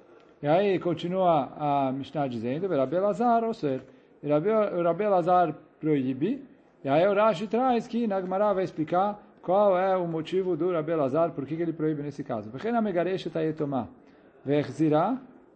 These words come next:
מותרת ליבם." E assim também, se ele, eh, se separou do, desculpa, o primeiro caso era o caso normal,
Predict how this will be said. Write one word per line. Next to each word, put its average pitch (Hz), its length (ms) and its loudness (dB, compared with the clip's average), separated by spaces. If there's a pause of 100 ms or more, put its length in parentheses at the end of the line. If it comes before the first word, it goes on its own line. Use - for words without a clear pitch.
מותרת 214 440 0
ליבם." 180 500 0 (2250)
E 143 120 2
assim 160 260 2
também, 185 480 0 (520)
se - 240 -4
ele, 202 280 4
eh, 175 800 4 (140)
se 170 180 -8
separou 165 680 2 (1040)
do, 151 1080 2 (180)
desculpa, 147 400 0
o - 480 -16
primeiro 240 300 4
caso 214 360 6
era 226 140 2
o 190 40 -4
caso 202 280 0
normal, 156 480 0